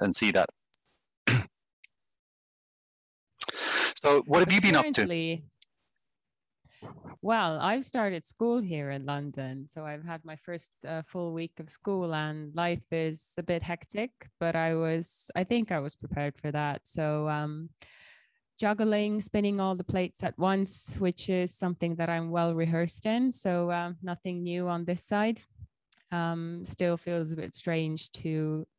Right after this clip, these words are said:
Speaker 2: think about it in the context that, um, I'm, that I moved outside of the European Union. Not that it would be something that you would sense here. Like, it's,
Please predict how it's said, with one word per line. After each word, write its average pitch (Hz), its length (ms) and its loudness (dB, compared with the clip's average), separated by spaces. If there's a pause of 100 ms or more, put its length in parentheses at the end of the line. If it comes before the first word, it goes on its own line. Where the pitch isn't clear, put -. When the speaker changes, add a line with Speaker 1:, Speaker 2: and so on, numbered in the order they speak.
(140)
Speaker 2:
think 175 200 -2
about 156 280 -4
it 160 80 -4
in 156 100 -6
the 151 80 -8
context 151 640 -10
that, 139 260 -4 (800)
um, 151 380 -4
I'm, 151 400 -4 (240)
that 175 100 0
I 170 100 2
moved 170 580 0 (180)
outside 151 640 -4 (260)
of 160 180 -8
the 160 80 -4
European 151 440 -6
Union. 147 460 -6
Not 214 280 0
that - 220 -2 (140)
it 175 160 0
would 180 160 0
be 170 80 2
something 165 400 -2
that - 180 -4
you 156 100 0
would 156 160 -4
sense - 560 -4
here. 143 380 -6 (140)
Like, 151 180 -8
it's, - 380 -12